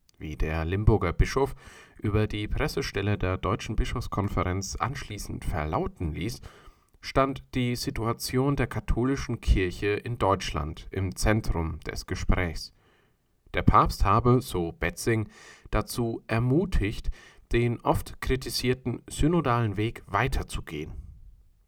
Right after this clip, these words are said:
Der Heilige Vater hoffe, dass Spannungen überwunden werden können, berichtet Betzing mit Blick auf den kontroversen Prozess und die Kirchenkrise in Deutschland weiter. Wörtlich teilte Betzing mit:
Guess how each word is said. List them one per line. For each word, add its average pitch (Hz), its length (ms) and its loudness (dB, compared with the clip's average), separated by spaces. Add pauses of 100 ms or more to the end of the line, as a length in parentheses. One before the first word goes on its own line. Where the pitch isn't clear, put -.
(120)
Der 85 140 -2
Heilige 90 320 0
Vater - 480 0
hoffe, 156 380 4 (480)
dass 107 340 0
Spannungen 147 640 4
überwunden 127 800 0
werden 87 340 2
können, 101 480 2 (380)
berichtet 85 560 -2
Betzing 104 440 0
mit 92 220 -2
Blick - 340 0
auf 90 200 -4
den 90 240 -4
kontroversen 92 760 -2
Prozess - 640 -2
und - 380 -6
die - 80 -10
Kirchenkrise 95 920 -4
in 104 120 -2
Deutschland 101 480 -2
weiter. 139 420 0 (600)
Wörtlich 87 680 0
teilte 92 500 0
Betzing 80 500 -4
mit: 131 240 -4